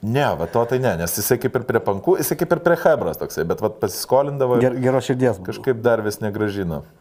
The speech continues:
Speaker 1: Tai
Speaker 2: Tai gal dar vis tiek laikas toks, e, praeis šiek tiek gal.
Speaker 1: Nu, bet buvo legendinis toksai čiuvakas ir po to aš kažkada tai esu matęs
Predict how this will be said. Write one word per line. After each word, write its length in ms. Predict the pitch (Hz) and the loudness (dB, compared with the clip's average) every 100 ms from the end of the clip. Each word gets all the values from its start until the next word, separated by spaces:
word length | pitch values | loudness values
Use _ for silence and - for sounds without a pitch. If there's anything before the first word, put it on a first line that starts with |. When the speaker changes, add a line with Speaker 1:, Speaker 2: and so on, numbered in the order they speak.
| _ _ _ _ _ - | _ _ _ _ _ -14
Speaker 1:
Tai 140 | 95 87 90 | -12 -12 -16
Speaker 2:
Tai 160 | _ 131 | _ 0
gal 160 | 131 123 | 2 2
dar 160 | 123 120 | 2 0
vis 140 | 127 | 0
tiek 220 | 127 117 - - 117 | 0 0 -8 -20 -16
laikas 420 | - 104 107 98 - - - - _ _ _ _ _ - | -2 0 0 -2 -8 -14 -18 -20 _ _ _ _ _ -14
toks, 260 | 90 - - | -14 -12 -16
e, 320 | - 90 101 107 - _ _ _ - | -12 -10 -8 -10 -14 _ _ _ 0
praeis 220 | 113 - | 0 0
šiek 160 | 107 | -2
tiek 180 | 104 95 | -4 -4
gal. 160 | 90 101 - | -8 -8 -12
Speaker 1:
Nu, 260 | - 101 110 | -4 0 2
bet 180 | 135 123 | 2 0
buvo 160 | 117 123 | 2 2
legendinis 680 | 98 87 98 110 85 71 - | 2 2 0 0 -4 -6 -10
toksai 260 | 71 - | -8 -10
čiuvakas 460 | - 76 71 65 - | -6 -4 -4 -6 -12
ir 60 | - | -6
po 100 | - | -4
to 80 | 110 | -6
aš 140 | - | -8
kažkada 320 | - - 104 | -14 -4 -2
tai 140 | 104 87 | 0 -4
esu 140 | - | -2
matęs 400 | 87 95 95 - | -2 -2 -2 -6